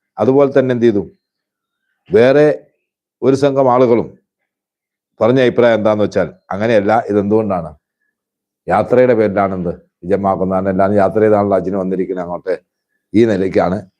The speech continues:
ചെയ്യുന്നത് എന്ന അഭിപ്രായം ഷാഫി ഇമാമിനുണ്ട്. വേറെ ഒരു സംഘം ഹംബലിയാക്കൾക്കും അങ്ങനെ ഒരു അഭിപ്രായം ഉണ്ട്. പക്ഷെ മാലിക്കി മദ്ഹബിനും ഹനഫി മദ്ഹബിനും ഇതെന്ത് ചെയ്യുക, ഹജ്ജ് കർമ്മവുമായി ബന്ധപ്പെട്ട ജമ്മാണ് എന്നല്ലാതെ എന്ത് ചെയ്യുക, യാത്രയുമായി ബന്ധപ്പെട്ട ജമ്മാക്കൽ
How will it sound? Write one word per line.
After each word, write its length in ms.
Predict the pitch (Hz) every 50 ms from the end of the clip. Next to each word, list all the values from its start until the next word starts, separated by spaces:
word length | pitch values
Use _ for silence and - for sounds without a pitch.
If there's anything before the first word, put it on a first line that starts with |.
| _ -
ചെയ്യുന്നത് 420 | 85 85 82 80 80 80 80 92 - - _ _ 80 80
എന്ന 140 | 85 92 101 98
അഭിപ്രായം 400 | 92 85 92 90 87 92 101 - - -
ഷാഫി 220 | 87 92 90 123 123
ഇമാമിനുണ്ട്. 480 | 113 98 90 87 85 80 76 76 76 95 104 - _ _ _ _ _ _ _ _ _ _ _ _ _ _ _ _ _ _ _ -
വേറെ 200 | 110 117 127 143 143 131
ഒരു 100 | 139 147 -
സംഘം 280 | 147 139 135 143 160 170 170 - - _ _ _ _ _ -
ഹംബലിയാക്കൾക്കും 720 | 107 117 120 127 135 127 120 113 - 120 120 104 156 175 175 - -
അങ്ങനെ 160 | 101 110 110 110
ഒരു 80 | 104 101
അഭിപ്രായം 340 | - 101 101 101 113 151 165 _ _ _ _ -
ഉണ്ട്. 140 | - - - - - _ -
പക്ഷെ 180 | 180 - - 110 104
മാലിക്കി 320 | 98 110 123 135 135 143 170 160
മദ്ഹബിനും 440 | 143 123 120 120 113 117 113 123 151 - _ _ _ _ _ _ _ -
ഹനഫി 240 | 87 104 104 117 131 127
മദ്ഹബിനും 380 | 117 113 110 101 95 98 92 - - - - -
ഇതെന്ത് 220 | 92 101 98 95
ചെയ്യുക, 140 | 101 98 90
ഹജ്ജ് 180 | 92 87 87 123 127
കർമ്മവുമായി 400 | 113 104 107 101 101 101 98 98 90 87
ബന്ധപ്പെട്ട 360 | 87 95 98 - 101 85 95 90 85
ജമ്മാണ് 400 | 80 82 85 85 80 80 85 101 - _ _
എന്നല്ലാതെ 360 | 85 87 90 87 87 85 82 85
എന്ത് 120 | 87 87
ചെയ്യുക, 140 | 87 85 82
യാത്രയുമായി 480 | 85 85 - - 113 110 101 92 90 85 85
ബന്ധപ്പെട്ട 340 | 85 85 82 - 85 78 80 80
ജമ്മാക്കൽ 400 | 78 78 80 80 80 - 87